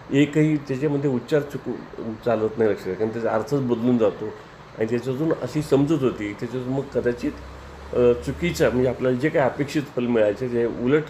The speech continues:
देखील फळ मिळण्याची शक्यता असते. आणि म्हणून हे सगळं कसं म्हणायचं, हे सगळ्या ऋचा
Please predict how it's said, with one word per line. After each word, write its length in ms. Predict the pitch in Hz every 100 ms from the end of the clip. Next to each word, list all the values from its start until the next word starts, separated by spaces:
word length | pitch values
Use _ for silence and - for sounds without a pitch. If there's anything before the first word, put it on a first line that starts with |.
| - - - -
देखील 220 | 123 123 123
फळ 240 | - 127 - 117
मिळण्याची 360 | 107 107 104
शक्यता 320 | - - 98 95
असते. 220 | - - - - - -
आणि 140 | 120
म्हणून 280 | 123 151 143 143 - -
हे 100 | 160
सगळं 320 | 160 143 139 156
कसं 280 | 151 143 160 139 - -
म्हणायचं, 460 | 127 123 120 110
हे 80 | 107
सगळ्या 260 | 104 104 107
ऋचा 400 | 98 - 104